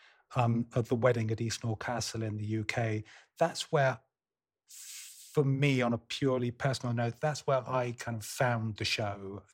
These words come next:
directorially for me. I, I found in my own head something there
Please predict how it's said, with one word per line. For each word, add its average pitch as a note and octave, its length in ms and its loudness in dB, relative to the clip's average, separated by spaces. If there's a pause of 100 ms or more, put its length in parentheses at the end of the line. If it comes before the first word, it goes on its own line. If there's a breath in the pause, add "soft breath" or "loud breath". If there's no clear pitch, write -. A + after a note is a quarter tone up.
(100)
directorially A2+ 920 0
for - 140 -6
me. A2+ 280 0
I, A2+ 340 0
I A#2+ 240 -2
found B2 960 -2 (460 loud breath)
in C#3 100 4
my B2+ 240 6
own C#3 240 4
head A2 440 0 (1120 soft breath)
something C3 960 2
there A#2 380 4